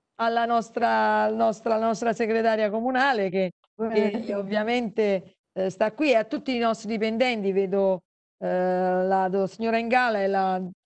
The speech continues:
Speaker 1: la dottoressa Bonomo che hanno reso possibile questo collegamento.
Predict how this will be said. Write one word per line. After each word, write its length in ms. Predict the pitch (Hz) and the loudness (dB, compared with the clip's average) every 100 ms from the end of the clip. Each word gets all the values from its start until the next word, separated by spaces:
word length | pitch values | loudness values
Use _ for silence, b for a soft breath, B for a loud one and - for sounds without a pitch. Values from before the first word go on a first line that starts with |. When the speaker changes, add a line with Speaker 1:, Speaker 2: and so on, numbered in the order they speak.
| _ | _
Speaker 1:
la 100 | - | -4
dottoressa 480 | 196 208 226 226 247 | -2 0 0 0 -2
Bonomo 400 | 214 254 240 226 | 0 0 0 0
che 400 | 196 208 196 - _ | 0 -2 -2 -10 _
hanno 260 | - 220 233 | -6 -4 0
reso 240 | 240 208 | 0 -2
possibile 640 | 220 226 - 247 202 240 202 | -2 -2 0 0 -2 -4 -4
questo 320 | 220 214 220 | -4 -2 0
collegamento. 920 | 220 220 214 208 190 175 160 185 170 | 0 2 0 -2 -4 -6 -6 -8 -8